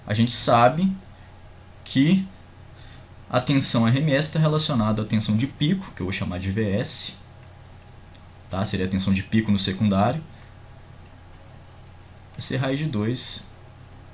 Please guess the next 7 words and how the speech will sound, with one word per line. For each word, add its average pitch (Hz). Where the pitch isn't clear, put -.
vezes 107
doze 107
volts. 87
Então 131
isso 135
dá 151
aproximadamente 156